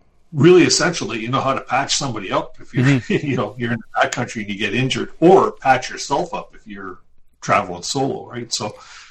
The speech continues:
Speaker 1: a lot of importance to that, and these are the things I like to stress on the show, is to, uh, to be safe out in the backcountry. Uh, so much could happen so fast that, uh, you gotta be prepared.
Speaker 2: Well, definitely, you know, if something goes wrong, you need to know s-, at least basic first,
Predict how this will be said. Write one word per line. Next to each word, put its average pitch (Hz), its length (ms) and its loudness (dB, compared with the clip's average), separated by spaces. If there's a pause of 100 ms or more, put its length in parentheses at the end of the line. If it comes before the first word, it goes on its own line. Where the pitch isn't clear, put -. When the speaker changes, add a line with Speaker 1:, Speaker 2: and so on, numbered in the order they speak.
(120)
Speaker 1:
a 143 60 0
lot 165 180 8
of 147 80 4
importance 151 540 -2
to - 80 -8
that, 120 240 0
and 123 80 -6
these 151 180 -2
are 165 80 4
the 127 80 -2
things 131 280 -4
I 123 60 2
like 113 220 -6
to 110 80 -14
stress - 360 -4
on 107 120 -10
the 104 60 -12
show, 113 320 -6
is 101 200 -12
to, 110 140 -6
uh, 101 300 -4 (360)
to 104 100 0
be 135 120 0
safe 127 360 -2
out 101 80 -6
in 95 60 -10
the 87 140 -10
backcountry. 95 580 -8 (100)
Uh, 101 320 -8
so - 260 2
much 131 220 2
could - 120 -8
happen 110 360 2
so 123 240 -4
fast - 640 -6 (160)
that, 87 360 -12
uh, 101 120 -12
you 98 160 -16
gotta 101 160 -12
be 92 100 -12
prepared. 92 480 -16 (800)
Speaker 2:
Well, 170 160 6
definitely, 143 520 2
you 120 120 -4
know, 123 160 2
if 123 100 -2
something 135 220 0
goes 123 260 0
wrong, 120 260 2
you 113 260 0
need 110 360 0
to 123 80 0
know 110 420 0 (180)
s-, - 180 -14
at 139 80 -4
least 131 300 -2
basic 123 420 0
first, - 420 -12